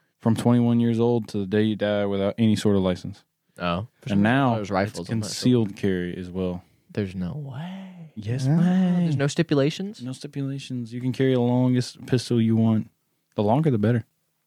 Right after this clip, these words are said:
Speaker 3: Hey.
Speaker 2: It's wild.
Speaker 1: Yeah, which I still haven't done yet 'cause I don't have a, a holster, so.
Speaker 3: <laughs> Why don't you have forty-five thousand guns and you don't have a holster?
Speaker 1: Not like
Speaker 2: You don't
Speaker 1: a
Speaker 2: need a
Speaker 1: concealed
Speaker 2: holster,
Speaker 1: carry
Speaker 2: just in your,
Speaker 1: holster.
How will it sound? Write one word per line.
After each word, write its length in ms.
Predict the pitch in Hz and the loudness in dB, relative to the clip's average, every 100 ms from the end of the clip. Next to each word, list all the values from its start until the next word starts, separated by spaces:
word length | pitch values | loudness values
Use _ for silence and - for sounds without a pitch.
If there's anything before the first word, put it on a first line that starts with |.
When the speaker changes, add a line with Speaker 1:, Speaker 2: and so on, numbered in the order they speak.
| _ _ | _ _
Speaker 3:
Hey. 200 | 151 139 - _ _ _ _ _ _ _ _ _ _ _ _ _ _ _ _ _ _ _ _ | 0 0 -2 _ _ _ _ _ _ _ _ _ _ _ _ _ _ _ _ _ _ _ _
Speaker 2:
It's 100 | - | 0
wild. 320 | 101 117 101 101 _ _ - - _ _ - - - _ - | 2 2 0 -6 _ _ -20 -20 _ _ -20 -20 -20 _ 0
Speaker 1:
Yeah, 200 | 123 123 | 2 4
which 180 | 131 | 4
I 80 | 131 | 2
still 200 | 123 180 | 2 2
haven't 180 | 143 110 | 2 2
done 220 | 113 120 | 2 2
yet 120 | 110 101 | 2 0
'cause 120 | 107 | 0
I 20 | |
don't 120 | 113 | 2
have 100 | 117 | 2
a, 100 | 98 - _ - | -2 -6 _ -14
a 40 | |
holster, 420 | 95 110 104 - 85 | -2 -2 -2 -8 -8
so. 280 | - 101 107 - | -4 -4 -4 -8
Speaker 3:
<laughs> 140 | - 214 | -12 -6
Why 320 | 127 131 131 | 0 2 4
don't 340 | 196 151 151 | 4 2 0
you 140 | 139 139 | 0 2
have 220 | 151 147 - - - - - | 4 2 -4 -20 -20 -20 -4
forty-five 680 | 147 143 151 143 151 143 131 | 0 2 2 2 2 2 2
thousand 400 | 139 135 127 131 | 2 2 0 0
guns 420 | 127 127 123 127 | 2 2 0 0
and 440 | 196 151 131 127 123 _ _ | 2 2 2 -2 -6 _ _
you 100 | - | 0
don't 180 | 135 131 | 2 4
have 120 | 135 | 2
a 40 | 123 | 2
holster? 440 | 139 127 - 151 - - 113 | 0 -2 -4 -6 -6 -12 -6
Speaker 1:
Not 280 | 123 139 | -2 -2
like 120 | 110 120 | 0 0
Speaker 2:
You 60 | |
don't 80 | 165 | 2
Speaker 1:
a 20 | |
Speaker 2:
need 120 | 139 | 2
a 40 | 156 | 2
Speaker 1:
concealed 300 | 113 143 151 | 2 2 2
Speaker 2:
holster, 260 | 117 101 | -2 -4
Speaker 1:
carry 140 | 95 98 | -2 -2
Speaker 2:
just 180 | 95 98 | 0 0
in 120 | 139 | 0
your, 120 | 143 | 0
Speaker 1:
holster. 140 | 113 | -2